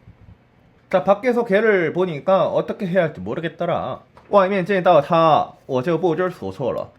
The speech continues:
자, 外面, 밖에서, 见到, 만나다라는 뜻입니다.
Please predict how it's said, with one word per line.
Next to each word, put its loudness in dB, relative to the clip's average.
자, -2
外面, 2
밖에서, -2
见到, -2
만나다라는 -6
뜻입니다. -8